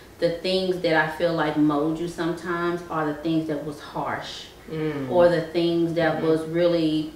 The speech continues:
Speaker 1: put in stone and you constantly heard all the time. You look, you know, I'm a movie watcher, so you look at different things, like saying that, you know, growing up you hear you're a loser.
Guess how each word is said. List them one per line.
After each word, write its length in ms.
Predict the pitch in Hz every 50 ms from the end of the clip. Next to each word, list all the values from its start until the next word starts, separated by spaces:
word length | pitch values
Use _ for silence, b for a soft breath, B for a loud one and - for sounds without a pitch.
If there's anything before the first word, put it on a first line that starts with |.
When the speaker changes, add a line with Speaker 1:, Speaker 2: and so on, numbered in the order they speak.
| -
Speaker 1:
put 200 | - - 190 180
in 160 | 175 160 160 156
stone 600 | - - - - 160 151 156 160 156 151 151 147
and 160 | 147 147 147 147
you 120 | 165 160
constantly 720 | - - - 160 156 160 160 - - 170 156 156 160 160
heard 640 | 156 156 - 185 170 165 170 160 151 147 147 147 143 - -
all 300 | 160 156 156 151 151 147
the 100 | 147 151
time. 640 | 147 - - 156 151 143 143 135 131 127 135 151 B B B B B B B B
You 180 | 185 196 202
look, 260 | 196 196 190 190 190 190
you 80 | 185
know, 80 | 185 180 185
I'm 120 | 180 175
a 40 | 175
movie 280 | 185 185 175 170 160
watcher, 400 | 151 151 - - 151 - - 156
so 120 | 156 - 180
you 160 | 170 175 190
look 340 | 180 175 185 202 196 196 202
at 180 | 175 160 156 - B B B B B 170
different 420 | 160 185 196 190 190 175 160 165 -
things, 280 | 180 175 175 175 175 170
like 240 | 156 151 151 151
saying 460 | 151 - 180 175 175 175 175 170 160 160
that, 160 | 165 160 160
you 140 | 175 175 185
know, 160 | 180 156 156 151
growing 280 | 151 170 170 175 170 165
up 100 | 160 175
you 80 | 170
hear 180 | 165 - 180 165
you're 200 | 165 175 170 151
a 20 |
loser. 540 | 147 147 151 160 156 156 - - - - -